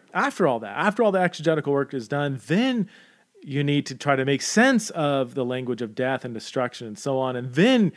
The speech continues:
you can maybe make the distinction between bios and zoe, saying, "Well, when the Bible says destruction or cessation of life, it's talking about the cessation of bios, not the cessation of zoe."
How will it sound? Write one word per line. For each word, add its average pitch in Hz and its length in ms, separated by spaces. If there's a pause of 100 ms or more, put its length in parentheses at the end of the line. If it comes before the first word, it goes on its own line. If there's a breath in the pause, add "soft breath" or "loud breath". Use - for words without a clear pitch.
(180 loud breath)
you 139 100
can 143 140
maybe 127 260
make 123 220
the 135 80
distinction 117 480
between 120 360
bios 117 500
and 113 100
zoe, 113 380
saying, 113 340
"Well, 190 240
when 170 100
the 151 60
Bible 185 320
says 135 400
destruction 147 560
or 117 80
cessation 123 500
of 107 80
life, 139 360 (340 loud breath)
it's 131 180
talking 127 280
about 117 100
the 110 80
cessation 120 560
of 107 100
bios, 113 540
not 117 300
the - 80
cessation 117 560
of 101 100
zoe." 107 460